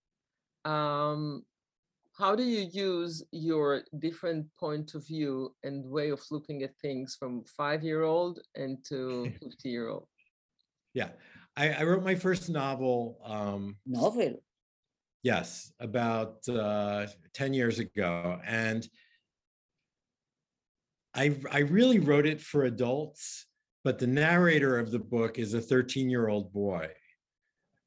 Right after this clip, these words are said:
Speaker 3: Mm.
Speaker 2: who, um, has a lot of ideas for movies and T V shows and games.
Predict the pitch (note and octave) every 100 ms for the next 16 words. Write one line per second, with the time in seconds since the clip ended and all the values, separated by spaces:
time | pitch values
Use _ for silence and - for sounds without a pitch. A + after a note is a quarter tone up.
0 | A#3+ A#3+ B2+ B2+ A#2+ A#2 - - A2 A2
1 | G#2+ G#2+ A2 G#2 _ _ _ - - _
2 | _ _ _ _ - C3+ D3 C#3 C#3 C3+
3 | C3 B2 B2+ B2+ A#2 - A#2+ A2+ G#2+ A2+
4 | A#2+ A#2+ B2 A#2+ A#2+ A#2+ A2+ G2 G#2 B2
5 | A#2 A#2 A2+ - A#2 A2 G#2+ G#2+ G2+ F#2
6 | F2+ G#2+ A2 G#2+ G#2+ G#2+ G#2+ G#2